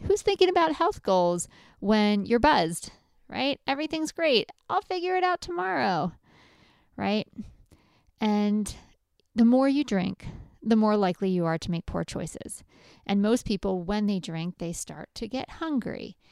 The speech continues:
And so again, you've got excess calories from the alcohol by itself. You have excess calories from whatever that alcohol is mixed with, and now you have excess calories from what you are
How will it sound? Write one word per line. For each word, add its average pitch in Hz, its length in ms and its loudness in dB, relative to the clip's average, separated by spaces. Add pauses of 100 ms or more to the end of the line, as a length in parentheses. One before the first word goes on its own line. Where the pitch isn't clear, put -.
(220)
And 180 140 -4
so 196 160 0
again, 196 320 0
you've 170 140 -4
got 170 260 -6
excess 254 360 -6
calories 190 520 -4
from 180 160 -6
the 180 120 -4
alcohol 165 400 -8
by 151 160 -8
itself. - 540 -10 (400)
You 185 100 -6
have 185 160 -6
excess 196 360 -6
calories 180 500 -8
from 175 140 -6
whatever 170 280 -4
that 165 180 -10
alcohol 165 460 -12
is 160 180 -8
mixed 220 460 -4
with, 165 300 -8 (400)
and 220 120 -2
now 214 180 -2
you 208 180 -2
have 180 220 -10
excess - 360 -12
calories 160 520 -12
from 165 240 -8
what 151 180 -12
you 175 160 -6
are 175 160 -6